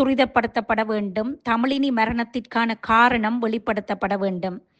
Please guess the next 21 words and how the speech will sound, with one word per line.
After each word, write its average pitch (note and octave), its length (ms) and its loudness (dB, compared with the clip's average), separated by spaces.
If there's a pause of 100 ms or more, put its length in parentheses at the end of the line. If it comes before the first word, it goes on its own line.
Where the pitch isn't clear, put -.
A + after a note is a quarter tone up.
(360)
தாய் D4+ 320 6
இல்லாமல் C#4+ 520 2
தந்தையின் B3+ 460 2
அரவணைப்பில் A#3 580 -2
உள்ள A3+ 200 -2
பிள்ளையின் A#3 520 -2
எதிர்காலத்தை A3+ 800 -2
கருத்தில் G#3 440 -4
கொண்டு G#3 500 -2 (260)
ஊடகங்கள் A#3+ 760 4
ஊர்ஜிதமான B3 760 2
தகவல்களை A3 640 -2
வெளியிட G#3+ 400 -4
வேண்டும். F#3 500 -6 (360)
வைத்தியசாலை D4+ 680 4
ரிப்போர்ட் B3 440 4
வெளிவரும் B3 460 2
பொழுது A#3+ 440 0 (120)
கொலைக்கான C4+ 560 6
காரணம் A#3+ 600 4
கண்டுபிடிக்கப்பட்டுவிடும். G#3+ 1080 -2